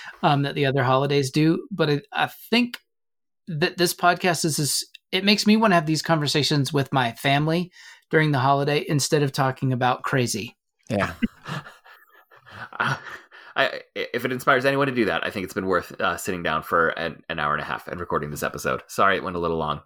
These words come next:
Speaker 3: listeners, uh, but hopefully you enjoyed it. Well, thank you all, uh, again for downloading this. Thank you, Todd and Todd and Andrew, for being here. Uh, for show notes and links to all the other great Dueling Genre shows, you can go to dueling genre dot com.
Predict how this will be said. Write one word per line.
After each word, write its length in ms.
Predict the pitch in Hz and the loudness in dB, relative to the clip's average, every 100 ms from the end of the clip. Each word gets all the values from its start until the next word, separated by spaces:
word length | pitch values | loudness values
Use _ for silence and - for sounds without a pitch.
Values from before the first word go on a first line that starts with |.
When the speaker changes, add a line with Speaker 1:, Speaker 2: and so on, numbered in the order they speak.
| - | -8
Speaker 3:
listeners, 500 | 82 - 65 67 - | -6 -4 -6 -6 -8
uh, 300 | - 71 73 76 | -6 -6 -6 -6
but 180 | 76 - | -6 -6
hopefully 320 | 92 - 87 | -10 -4 -2
you 100 | 80 | -2
enjoyed 260 | 71 71 65 | -2 -4 -4
it. 120 | - - - - - - - - | -6 -12 -18 -16 -16 -14 -14 -12
Well, 460 | - 107 98 98 - - | 0 2 2 0 -6 -6
thank 260 | 151 151 143 | -2 -2 0
you 120 | 135 | 2
all, 440 | 113 110 113 120 - | 4 4 2 -2 -4
uh, 240 | 90 87 - | 0 0 0
again 300 | 98 101 98 | 0 -2 -2
for 120 | 101 | -4
downloading 460 | 101 104 107 107 | -2 0 0 0
this. 280 | 101 101 - - | 0 -2 -6 -8
Thank 200 | - 104 | -4 -4
you, 60 | 95 | -6
Todd 440 | - 95 92 92 - | -4 0 0 -2 -6
and 100 | - | -4
Todd 320 | 107 87 90 | 0 0 0
and 100 | 85 | -2
Andrew, 320 | 85 87 107 - | -4 -2 -2 -4
for 120 | - 85 | -8 -2
being 240 | 95 101 | -2 0
here. 340 | 113 107 113 - - - - - | 0 0 -2 -6 -20 -20 -18 -6
Uh, 160 | 78 | -4
for 120 | 78 - | -4 -4
show 180 | - | -2
notes 280 | 131 131 127 | 2 0 -2
and 160 | - 98 | -8 -4
links 260 | 107 117 - | -4 -4 -4
to 80 | |
all 180 | - 98 | -2 0
the 140 | 104 92 | 0 0
other 140 | 101 | 0
great 240 | 107 98 | 0 -2
Dueling 240 | - 101 98 | -2 -4 -2
Genre 220 | 95 90 | -4 -4
shows, 380 | - 110 131 131 | -2 0 0 -4
you 40 | |
can 140 | 95 87 | -8 -4
go 100 | 92 | -4
to 80 | |
dueling 240 | 87 101 98 | -4 -4 -4
genre 240 | 98 92 | -4 -4
dot 200 | 90 85 | -4 -6
com. 360 | - 101 139 165 | -4 -2 -2 -4